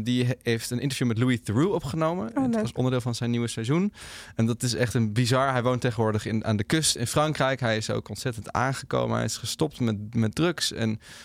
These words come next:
Speaker 1: het is een, het is een, het is een absurd interview waarin hij
Speaker 2: Hm.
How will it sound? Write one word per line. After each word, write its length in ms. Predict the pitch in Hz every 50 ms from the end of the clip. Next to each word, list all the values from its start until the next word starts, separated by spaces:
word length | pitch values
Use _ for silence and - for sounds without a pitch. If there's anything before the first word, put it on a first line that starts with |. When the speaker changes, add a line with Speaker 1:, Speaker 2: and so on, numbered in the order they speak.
| - -
Speaker 1:
het 140 | - - -
is 140 | 131 117
een, 120 | 123 117 120
het 100 | 110 -
is 120 | 113 107
een, 120 | 113 113 104 98 101 -
het 120 | - 113 131
is 100 | 120 123
een 80 | 127 -
absurd 500 | 135 131 - - - - 180 180 160 -
interview 600 | - 156 170 165 170 151 - - 151 147 147 139
waarin 260 | 131 123 113 120 120 120
hij 100 | 120 285
Speaker 2:
Hm. 60 | 277